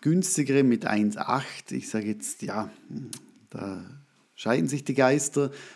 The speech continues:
Meiner Meinung nach reicht das eins achter vollkommen.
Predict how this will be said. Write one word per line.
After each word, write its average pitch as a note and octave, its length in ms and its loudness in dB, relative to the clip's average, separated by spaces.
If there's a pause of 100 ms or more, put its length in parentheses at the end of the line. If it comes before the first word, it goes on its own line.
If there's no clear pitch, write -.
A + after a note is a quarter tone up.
(140)
Meiner B2 240 6
Meinung A#2 340 6
nach G#2+ 320 2
reicht A2 480 2
das A2 100 -6
eins G#2 280 -4
achter G2 340 -8
vollkommen. A2+ 720 -2